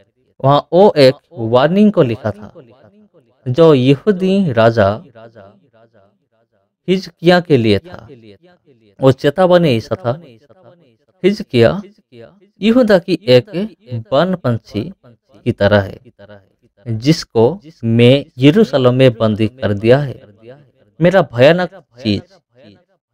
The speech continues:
हिजकिया को चिंता में डाल दिया है। ये बहुत interesting है, क्योंकि जब हम इसी सनहेरीब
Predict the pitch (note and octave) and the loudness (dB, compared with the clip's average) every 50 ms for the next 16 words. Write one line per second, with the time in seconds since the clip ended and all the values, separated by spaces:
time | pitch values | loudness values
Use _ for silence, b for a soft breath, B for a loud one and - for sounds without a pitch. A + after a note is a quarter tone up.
0 | _ _ _ _ _ _ _ _ _ _ - F3 F#3+ F#3+ - _ - G#3+ G#3+ G3+ | _ _ _ _ _ _ _ _ _ _ -6 -4 -4 -6 -8 _ -2 0 0 2
1 | - - E3+ E3+ E3+ - C3+ A#2+ A2+ - A#2+ A#2+ A#2+ A#2 G#2 G2+ G#2+ G#2 G#2 G#2 | 2 0 -2 -2 -2 -2 -4 -4 -2 -2 -2 -2 -2 -2 -4 -4 -4 -4 -2 -4
2 | G2+ F#2+ G#2+ G#2+ A#2 A#2+ A#2 - - - G#2 G#2 G2+ _ G#2+ G#2+ A#2+ A#2+ A#2 _ | -4 -2 0 0 0 0 -2 -8 -18 -20 -20 _ _ _ -20 -20 -20 _ _ _
3 | G#2 G#2 G#2 G#2 G2 G#2 G#2+ A2+ B2 B2 _ G#2 G#2 G#2 G#2 _ _ _ G#2+ A#2 | _ _ _ _ _ _ _ _ _ _ _ _ _ _ _ _ _ _ _ _
4 | _ _ _ _ _ _ _ _ _ _ - C3+ C3 A2+ G#2 C3+ C#3+ E3+ E3+ D#3+ | _ _ _ _ _ _ _ _ _ _ 0 2 2 2 2 2 0 0 0 -2
5 | C3 A2+ - - A2+ G2+ - - G2+ G2 G#2 - A#2+ A2+ _ C3 A2+ _ _ _ | -4 -8 -8 -10 -12 -12 -12 -12 -16 -16 -16 -20 -20 -20 _ _ -20 _ _ _
6 | _ _ _ _ _ _ _ _ _ _ _ _ - E3+ F#3 F3+ D#3 - A#2+ A#2+ | _ _ _ _ _ _ _ _ _ _ _ _ -4 -2 0 0 -2 -2 -4 -6
7 | D3 F#3+ - _ _ A#2 A#2 A2 - D3 D#3+ D3+ C#3+ C3+ C#3 C#3 D3+ E3 G3 A3 | -6 -8 -14 _ _ -20 -16 -6 -2 0 0 0 -2 -2 0 0 0 0 -2 -14
8 | - D3+ E3 D3+ C#3 C3+ C#3 D3 D#3 E3+ _ _ _ _ _ _ _ _ _ _ | -18 -20 -20 _ _ _ -20 -20 -20 _ _ _ _ _ _ _ _ _ _ _
9 | D#3 _ - F#3 F3 - A3 A3 G#3+ G#3 - - - - - F3 G#3+ A#3 G#3 D3+ | _ _ -8 -6 -4 -2 0 0 0 -2 -6 -14 -12 -6 -2 0 0 0 0 2
10 | E3+ E3 E3 E3 | 2 4 4 2